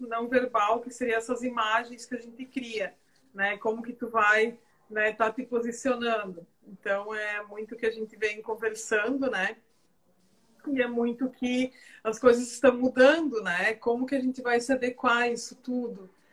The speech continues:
Que eu, eu sou de outra geração, digamos, da moda, né? Eu trabalho com isso há vinte e cinco anos, então lá em mil novecentos e noventa e sete era um jeito, agora é outro.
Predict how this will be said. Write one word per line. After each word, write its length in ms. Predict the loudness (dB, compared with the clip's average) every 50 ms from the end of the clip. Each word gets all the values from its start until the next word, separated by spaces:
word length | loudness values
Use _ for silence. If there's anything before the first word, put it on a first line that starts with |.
| _ _ _
Que 220 | -10 -6 -2 2 4
eu, 260 | 4 6 6 4 4
eu 160 | 4 2 2
sou 240 | 0 2 -2 0 0
de 140 | 2 4 2
outra 240 | 2 4 2 2
geração, 640 | 2 4 2 2 2 0 0 0 2 2 2 2 0
digamos, 500 | -2 -4 0 0 0 0 0 -6 -10 -2
da 140 | -2 -2 0
moda, 440 | 0 -2 0 0 0 -2 -2 -4 -6
né? 360 | -6 -6 -8 -8 -10 -10 -12 _ _ _ _ _ _ _ -8
Eu 140 | -6 -6 -6
trabalho 400 | -4 -4 -2 2 2 2 2 2
com 180 | -4 -4 -6 -6
isso 260 | -6 -8 -10 -2 0 0
há 20 |
vinte 280 | 2 4 2 2 2 0
e 20 |
cinco 400 | -2 0 0 0 0 4 4 6
anos, 400 | 6 6 4 2 -2 -4 -6 -8
então 240 | -8 -6 -6 -4 0
lá 160 | 0 0 0
em 20 | 0
mil 120 | 0 0
novecentos 320 | -2 0 0 -2 -2 -2
e 20 | -2
noventa 400 | -2 0 2 2 0 0 0 0
e 80 | -2
sete 500 | -2 -6 0 0 2 2 2 -2 0 0
era 100 | 0 0
um 140 | 0 -2 -4
jeito, 420 | -2 0 2 2 2 0 0 -6 -6
agora 280 | -2 0 0 2 4
é 40 | 4
outro. 560 | 4 4 4 4 2 0 -2 -6 -18 -20 -20